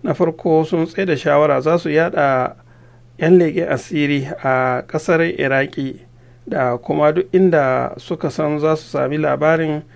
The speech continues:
shirye-shiryen Imam Al-Hassan alayhi salam dare da rana, musamman kuma a ƙasar Iraki gaba ɗaya, wato shi ma a garuruwan Kufa da kuma Basra,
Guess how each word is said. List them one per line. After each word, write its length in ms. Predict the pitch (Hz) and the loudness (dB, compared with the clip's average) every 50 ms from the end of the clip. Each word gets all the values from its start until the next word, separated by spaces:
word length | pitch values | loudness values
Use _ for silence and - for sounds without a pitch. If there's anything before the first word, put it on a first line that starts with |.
| - - - - - | -20 -20 -20 -20 -20
shirye-shiryen 880 | - - - 147 139 135 - 156 - 139 147 156 160 156 160 160 165 - | -8 -6 -4 -2 -2 -4 -4 -6 -2 0 2 2 2 2 2 0 0 -2
Imam 280 | 151 147 135 147 160 - | -4 -2 -2 -2 -2 -2
Al-Hassan 380 | - 135 147 175 - 175 160 | -2 -2 -4 -4 -4 -4 -4
alayhi 240 | 139 127 139 147 139 123 | -4 -4 -4 -4 -6 -6
salam 400 | - 143 131 127 131 127 123 - - - - - - - - - - | -6 -6 -4 -2 -2 -2 -2 -4 -10 -18 -20 -20 -20 -20 -20 -14 -4
dare 280 | - 147 143 147 147 143 | 0 0 2 2 2 0
da 120 | 143 135 | 0 0
rana, 420 | 123 123 123 120 123 120 117 120 - - - - - - - - - - - | 0 0 0 -2 -2 -4 -6 -8 -10 -16 -20 -20 -20 -20 -20 -20 -18 -12 -10
musamman 500 | - 127 - 151 151 165 156 147 135 123 | -10 -4 -2 0 2 2 2 0 -2 -4
kuma 560 | - - 143 143 143 147 147 147 147 147 - - - | -6 -4 -2 -2 0 0 0 0 -2 -4 -6 -6 -4
a 240 | 135 131 131 131 - | -2 -2 -2 -2 -4
ƙasar 380 | - 165 - - 185 165 - - | -6 -8 -4 -4 -4 -4 -4 -4
Iraki 560 | 135 135 143 151 160 160 - 160 156 151 151 | -4 0 0 0 0 0 -4 -6 -6 -6 -4
gaba 280 | 170 139 127 139 143 139 | -4 -4 -2 -2 -4 -2
ɗaya, 340 | - 147 139 131 131 - - - - - - - - | -2 -2 0 0 -2 -4 -6 -12 -20 -20 -14 -6 -2
wato 260 | 151 135 127 - 147 | -2 -2 -2 -4 -8
shi 160 | 131 - - | -8 -6 -4
ma 280 | - 170 170 165 - 120 | -4 -2 0 0 0 0
a 80 | 131 131 | -2 0
garuruwan 480 | 151 151 156 170 175 185 180 160 139 | 0 0 0 0 0 0 0 0 -2
Kufa 300 | - - 180 180 - 160 | -2 -2 -2 -2 -2 -4
da 140 | 156 160 147 | -4 -4 -6
kuma 240 | - - 151 147 143 | -6 -4 -2 -2 0
Basra, 480 | 139 139 135 - - 143 135 131 - | 0 -2 -2 -2 -2 0 0 0 0